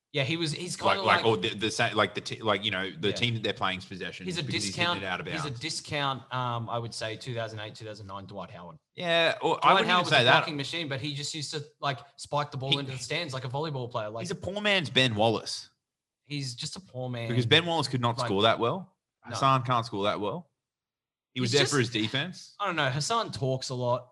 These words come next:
Speaker 1: I, look, he's a
Speaker 2: Dwight
Speaker 1: good
Speaker 2: back then was very good.
Speaker 1: He, he was, but I'm talking from the block perspective. Like,
Speaker 2: Yeah,
Speaker 1: Hassan
Speaker 2: okay.
Speaker 1: Whiteside doesn't block to advantage.
Speaker 2: Yeah, that's fair.
Speaker 1: Dwight Howard never did it. It looked cool.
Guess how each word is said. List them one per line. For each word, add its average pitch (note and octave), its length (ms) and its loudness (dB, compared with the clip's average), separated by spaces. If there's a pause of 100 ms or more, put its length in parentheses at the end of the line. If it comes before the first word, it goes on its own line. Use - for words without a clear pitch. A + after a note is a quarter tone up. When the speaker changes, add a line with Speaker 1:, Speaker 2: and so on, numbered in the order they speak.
(180)
Speaker 1:
I, C3+ 120 -4 (1120)
look, F#3 180 2
he's F#3 220 -2
a E3 40 -2 (240)
Speaker 2:
Dwight B2 280 6
Speaker 1:
good A#2 80 -2
Speaker 2:
back C3+ 180 4
then A#2+ 140 4
was G2+ 120 -4
very F2 280 -2
good. - 240 -16 (200)
Speaker 1:
He, - 280 -12 (320)
he F3 160 -2
was, D3 360 0
but C#3 120 -2
I'm C#3+ 160 2
talking C3+ 320 -6
from C3 140 -8
the A#2+ 80 -6
block A#2 320 -6
perspective. A2+ 420 -12
Like, A2 140 -6
Speaker 2:
Yeah, F#2 120 -2
Speaker 1:
Hassan C#3+ 260 2
Speaker 2:
okay. B2 60 -4
Speaker 1:
Whiteside A#2+ 360 -2
doesn't A#2+ 260 -6
block A2+ 280 -8
to A2 220 -12 (360)
advantage. A#2 600 -8 (340)
Speaker 2:
Yeah, G2+ 160 -4
that's F#2+ 180 -6
fair. E2 160 -8
Speaker 1:
Dwight D3 220 0
Howard C#3 300 -2
never A2+ 160 -6
did G#2 160 -12
it. B2 140 -14 (260)
It D3+ 100 -4
looked D3 240 0
cool. A#2+ 320 -6